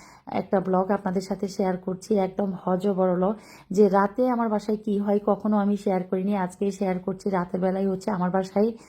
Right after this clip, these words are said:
যদি কিছু বানানো থাকে, বাচ্চারা সবগুলো এগুলা চা করে, ট্যাং করে, বা হচ্ছে নিজেরা নিজেরা খেয়ে ফেলে। সকালে দেখি যে পুরো বাসা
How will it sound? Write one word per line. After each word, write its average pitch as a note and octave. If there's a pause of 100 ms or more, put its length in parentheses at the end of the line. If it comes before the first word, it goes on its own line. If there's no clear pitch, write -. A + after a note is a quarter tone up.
(420)
যদি A#3+
কিছু C#4+
বানানো A3+
থাকে, A3
বাচ্চারা G3+
সবগুলো G#3
এগুলা G3+
চা F#3+
করে, G3
ট্যাং F#3+
করে, G3+
বা F#3+
হচ্ছে F#3+
নিজেরা F#3
নিজেরা F#3+
খেয়ে G3
ফেলে। G3+
সকালে F#3+
দেখি F#3+
যে G#3
পুরো A#3
বাসা G#3